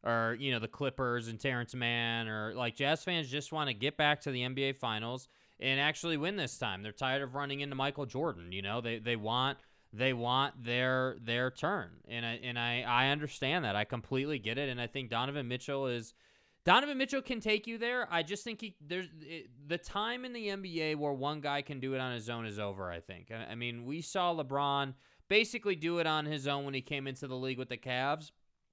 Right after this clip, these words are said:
but the league was not nearly as talented then as it is now. You know, I mean, the athletes that come into the league every year are, are insane, man. I mean, look no further than, you know, the LaMelo Balls and the Ja Morants and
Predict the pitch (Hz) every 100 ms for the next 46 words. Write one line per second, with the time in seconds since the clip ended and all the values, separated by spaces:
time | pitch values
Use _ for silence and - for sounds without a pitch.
0 | - - 160 175 175 202 214 190 170 185
1 | 156 165 180 170 156 - 160 156 - 147
2 | 113 117 135 170 - _ _ _ _ -
3 | 202 208 214 214 196 220 220 101 101 117
4 | 135 147 147 147 135 139 170 - 214 214
5 | - 160 - 170 170 175 160 143 135 156
6 | 135 143 147 120 113 160 165 135 135 135
7 | - 135 135 135 143 135 - 175 220 113
8 | 95 101 123 147 139 135 127 151 175 185
9 | 160 190 180 165 165 151 151 151 143 139
10 | 139 143 156 156 139 139 151 147 147 143
11 | 143 139 107 127 143 143 131 143 139 139
12 | 135 - 127